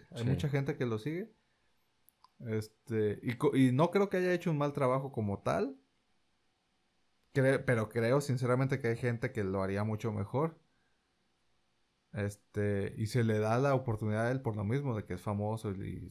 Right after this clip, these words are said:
Speaker 1: todo eso.
Speaker 2: Pero también, también lo contemplaban a él porque se parece un poco su voz, güey. ¿Te,
Speaker 1: Mm.
Speaker 2: que, crees que se parece? A, a, para mí,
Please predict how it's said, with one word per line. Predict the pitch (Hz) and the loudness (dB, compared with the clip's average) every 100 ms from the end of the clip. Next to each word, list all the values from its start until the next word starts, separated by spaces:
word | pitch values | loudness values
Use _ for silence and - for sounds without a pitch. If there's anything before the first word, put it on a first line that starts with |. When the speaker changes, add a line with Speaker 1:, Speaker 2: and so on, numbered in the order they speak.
| - | -8
Speaker 1:
todo | 101 107 117 | -4 0 0
eso. | 131 160 - _ _ | -2 -8 -10 _ _
Speaker 2:
Pero | - 123 117 110 - | 2 4 4 0 -6
también, | - 120 123 - | 0 2 2 -2
también | - 123 120 | 0 2 2
lo | 156 | 2
contemplaban | 160 131 120 113 139 151 | 2 4 2 4 4 4
a | 131 | 4
él | 156 | 2
porque | - 127 120 101 | 0 -2 0 -4
se | - | -6
parece | - 90 104 127 | -4 0 2 2
un | 107 | 2
poco | 104 127 - | -2 -4 -6
su | - 95 | -6 -6
voz, | 101 151 | -4 -4
güey. | 151 101 - _ - _ _ _ _ _ _ _ _ _ _ _ _ _ _ _ _ _ | -4 -8 -14 _ -20 _ _ _ _ _ _ _ _ _ _ _ _ _ _ _ _ _
¿Te, | 117 | -4
Speaker 1:
Mm. | 117 113 123 101 123 | -4 -8 -10 -12 -8
Speaker 2:
que, | 113 113 113 107 104 92 | -2 0 0 0 -2 -4
crees | - 151 | 0 0
que | 180 | 0
se | 139 | 0
parece? | 113 156 190 - | 4 4 4 4
A, | 131 117 | 4 6
a, | 123 - | 2 6
para | 143 131 | 8 10
mí, | 160 302 370 | 10 8 4